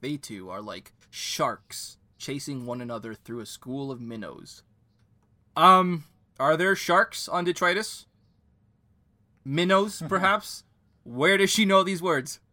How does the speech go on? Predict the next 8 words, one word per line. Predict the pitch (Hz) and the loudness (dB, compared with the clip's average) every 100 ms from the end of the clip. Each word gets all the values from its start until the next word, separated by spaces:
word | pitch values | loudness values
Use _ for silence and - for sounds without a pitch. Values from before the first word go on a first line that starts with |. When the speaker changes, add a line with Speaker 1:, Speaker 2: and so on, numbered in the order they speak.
| _ _ _ _ 131 | _ _ _ _ -12
Speaker 2:
Yeah, | 120 120 117 113 113 - | -8 -6 -6 -6 -10 -12
yeah, | 117 107 | -12 -10
that's | 104 - | -12 -10
a, | 120 101 101 - - | -10 -8 -10 -12 -20
that's | 104 | -20
a | 101 | -18
fair | - 101 | -14 -14
point. | - 95 | -14 -16